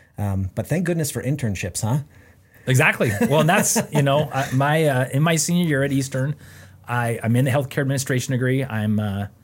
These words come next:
Speaker 2: I'm serving as the president of the American College of Healthcare Executives chapter at Eastern Washington University.
Speaker 1: Nice.
Speaker 2: And so I, I'm getting a little access into the,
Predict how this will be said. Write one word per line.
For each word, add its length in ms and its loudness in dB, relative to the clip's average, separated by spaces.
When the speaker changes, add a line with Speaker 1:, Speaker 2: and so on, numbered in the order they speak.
Speaker 2:
I'm 100 -2
serving 420 2
as 260 2
the 80 0
president 680 -2
of 200 -2
the 180 0
American 460 -2
College 320 -4
of 80 -6
Healthcare 300 -4
Executives 600 -4
chapter 420 0
at 120 -2
Eastern 240 0
Washington 240 0
University. 580 -4
Speaker 1:
Nice. 480 0
Speaker 2:
And 120 2
so 200 2
I, 240 2
I'm 160 0
getting 320 0
a 20 2
little 320 0
access 600 0
into 180 0
the, 360 -2